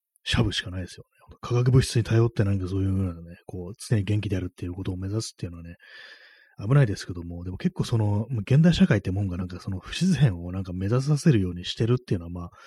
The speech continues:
あるかもしれないですね、本当に。常に元気みたいな、本当いますからね、なんかそういう、なん-、まあ、そういう、本当にやってるんでしょうけどね、そういう人はね、本当何らかのこう、ね、こう、ケミカルな物質をやってるのかなとは思うんですけども。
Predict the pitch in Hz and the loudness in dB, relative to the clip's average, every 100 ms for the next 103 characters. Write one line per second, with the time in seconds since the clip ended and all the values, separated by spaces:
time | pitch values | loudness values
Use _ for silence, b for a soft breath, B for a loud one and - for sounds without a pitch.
0 | B B B B B 107 104 95 - 98 | B B B B B -2 -2 -4 -4 -4
1 | 87 - 101 95 90 95 90 87 92 - | -6 -8 -6 -4 -6 -6 -6 -6 -8 -12
2 | _ - - 120 120 110 101 117 110 104 | _ -18 -4 2 2 2 0 0 0 -2
3 | 98 92 87 87 82 _ _ - 123 107 | -2 -4 -6 -8 -12 _ _ -12 -6 -2
4 | 151 - - - 85 92 87 87 - 98 | -2 -4 -12 -14 -10 -8 -8 -12 -12 -8
5 | 92 92 _ - 98 - - 107 - 175 | -8 -10 _ -12 -12 -12 -12 -8 -2 0
6 | 170 151 - - 165 151 117 - 165 165 | 0 -2 -6 0 2 4 2 2 6 6
7 | 120 - 90 92 107 101 92 - 87 92 | 6 0 -8 -6 -6 -6 -8 -8 -8 -10
8 | 90 - 98 95 98 95 127 101 - 87 | -12 -10 -8 -6 -6 -2 0 0 -4 -14
9 | 87 B B B B B B - 95 92 | -16 B B B B B B -8 -6 -6
10 | - 87 82 - 117 110 95 92 92 - | -10 -14 -8 0 0 2 -2 -2 -2 0
11 | - - 117 - 139 127 95 95 101 85 | 4 4 4 6 6 8 4 -2 -4 -4
12 | 95 107 85 85 - 85 85 85 | -2 -2 -2 -8 -12 -10 -10 -12